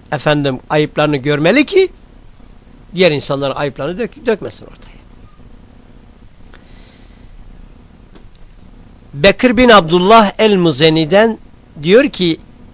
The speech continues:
"Birisi kendi ayıbını unutmuş olduğu halde insanların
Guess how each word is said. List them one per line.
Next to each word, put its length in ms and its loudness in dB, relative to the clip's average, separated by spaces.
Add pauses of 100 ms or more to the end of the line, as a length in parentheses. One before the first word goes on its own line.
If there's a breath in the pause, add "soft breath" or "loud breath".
(300)
"Birisi 640 0
kendi 440 2
ayıbını 460 2
unutmuş 640 0
olduğu 460 2
halde 460 0 (840 soft breath)
insanların 720 2